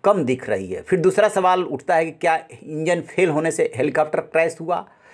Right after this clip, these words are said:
इस पे विशेषज्ञों का मानना है कि एक इंजन में इतनी ताकत है कि यह कहीं से भी निकल कर आ सकता है। फिर तो इसमें डबल इंजन था, दोनों एक साथ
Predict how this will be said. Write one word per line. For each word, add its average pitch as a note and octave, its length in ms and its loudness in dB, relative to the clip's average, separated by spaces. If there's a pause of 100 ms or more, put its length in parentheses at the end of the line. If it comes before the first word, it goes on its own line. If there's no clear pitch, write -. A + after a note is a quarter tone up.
(280)
इस F#3+ 140 2
पे A#3 240 10
विशेषज्ञों F#3+ 560 0
का F#3+ 140 4
मानना E3+ 360 0
है F3 200 2
कि F#3 320 -4
एक G3 360 4
इंजन E3 320 0
में E3 160 0
इतनी D#3+ 300 2
ताकत D#3 520 0
है D#3+ 200 2
कि D#3 140 -8
यह D#3 120 4
कहीं D#3 360 -2
से E3 180 0
भी C#3+ 180 0
निकल C#3+ 300 2
कर C#3 220 0 (120)
आ D3 120 2
सकता B2+ 460 -2
है। G#2 80 -2
फिर D#3+ 220 -4
तो D#3+ 140 -4
इसमें D3 580 -4
डबल E3 320 2
इंजन B2+ 320 0
था, E2 300 -6 (320)
दोनों G#3+ 360 4
एक G3+ 240 6
साथ F3+ 260 2